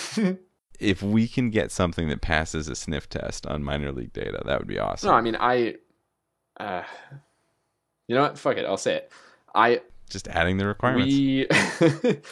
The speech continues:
Speaker 1: no, no, it's, it's not that. I'm confident that this is a method that will lead to important analysis of minor league data. Like, from the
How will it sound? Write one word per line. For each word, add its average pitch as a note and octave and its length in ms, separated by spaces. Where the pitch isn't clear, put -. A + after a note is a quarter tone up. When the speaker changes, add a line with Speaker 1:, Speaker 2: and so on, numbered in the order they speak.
Speaker 1:
no, G3 160
no, B3+ 140
it's, A2+ 220
it's D#3 180
not E3 140
that. F#3 220
I'm E3 260
confident A2+ 600
that F#2+ 280
this G#2 460
is G2 500
a F2 180
method F2+ 880
that D#2+ 320
will F2 580
lead F2+ 480
to E2 280
important E2+ 760
analysis D#2 580
of D2+ 100
minor C2 260
league A#1+ 160
data. - 280
Like, E2 200
from G2+ 180
the E2+ 300